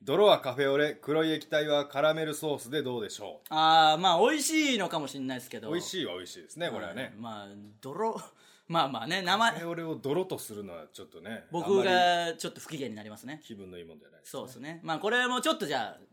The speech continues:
Speaker 2: キープぐらいにしときましょうか。
Speaker 1: うん。この、これ自体はいいですね、この、ものは。
Speaker 2: そうですね、ものはいいですね。でも、うまいこと考えてくれますね、やっぱみんな。
Speaker 1: ね、これは、でもいい。いいわ、
Speaker 2: 誰も、
Speaker 1: やっぱり。
Speaker 2: このね「タイタン」の人とか、僕ら含め、
Speaker 1: うん。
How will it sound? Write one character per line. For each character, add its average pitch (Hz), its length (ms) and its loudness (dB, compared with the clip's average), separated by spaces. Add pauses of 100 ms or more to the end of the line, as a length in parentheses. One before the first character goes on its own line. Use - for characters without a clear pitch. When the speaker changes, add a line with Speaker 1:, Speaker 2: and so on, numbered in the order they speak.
Speaker 2:
キ 220 120 -6
ー 185 40 -6
プ 202 80 -2
ぐ 190 60 -2
ら 170 60 0
い 135 40 -8
に - 20 -14
し - 40 -16
と 120 60 -18
き - 60 -14
ま 120 60 -12
し - 60 -16
ょ 117 60 -12
う 107 40 -16
か。 - 140 -20
Speaker 1:
う 90 40 -20
ん。 85 220 -20
こ 196 140 2
の、 254 260 6
こ 254 140 -2
れ 302 80 0
自 277 200 -6
体 196 160 4
は 98 100 0
い 95 100 -6
い - 20 -12
で - 60 -18
す - 80 -20
ね、 123 100 -16
こ 92 140 -16
の、 80 140 -20 (200)
も 127 280 0
の 185 100 4
は。 175 240 6 (140)
Speaker 2:
そ 233 180 2
う - 20 4
で 123 60 -4
す - 80 -12
ね、 202 100 -4
も 202 120 -2
の 233 100 0
は 226 100 4
い 214 60 2
い - 20 -2
で 120 60 -4
す 107 60 -12
ね。 147 60 -2
で 208 60 4
も、 208 60 4
う 262 140 0
ま 359 140 10
い 254 40 8
こ 220 60 4
と 170 60 -4
考 196 80 6 (120)
え 254 40 10
て 180 40 0
く 196 80 -2
れ 254 80 4
ま 285 100 6
す 156 120 -6
ね、 165 100 0
や 143 60 2
っ 160 100 2
ぱ - 0 -
み - 0 -
ん 123 80 0
な。 - 0 -
Speaker 1:
ね、 117 80 -8
こ 170 60 0
れ 180 120 0
は、 165 180 0
で 156 200 -6
も 117 100 -6
い 120 60 -4
い。 147 240 -6 (180)
い 139 60 -8
い 160 40 0
わ、 262 240 10
Speaker 2:
誰 269 140 12
も、 262 100 4
Speaker 1:
や 262 400 0
っ - 20 -4
ぱ - 60 -8
り。 - 40 -14
Speaker 2:
こ 233 80 0
の 226 200 -2
ね 262 120 0
「タ 190 140 2
イ 160 80 -2
タ 139 180 0
ン」 120 140 -6
の 117 160 -10
人 113 160 -14
と 113 100 -14
か、 98 260 -10
僕 135 160 -10
ら 123 100 -4
含 107 180 -10
め、 117 100 -10
Speaker 1:
う 110 40 -10
ん。 104 120 -14